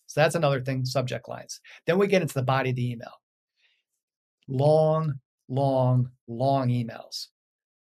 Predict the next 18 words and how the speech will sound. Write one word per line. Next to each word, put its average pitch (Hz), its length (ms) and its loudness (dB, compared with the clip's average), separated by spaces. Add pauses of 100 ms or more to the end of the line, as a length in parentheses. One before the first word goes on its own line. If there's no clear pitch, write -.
(160)
I 147 140 4
do 175 160 2
talks 151 340 4
around 143 300 2
Gen 131 240 2
Z 160 200 -2
because 135 300 -2
of 127 80 -4
the 123 60 -2
tech 165 260 -2
business 131 300 -4
I 127 80 -2
had 131 180 0
in 123 80 0
the 123 60 -2
college 123 300 -2
recruiting 127 360 -6
space. - 400 -10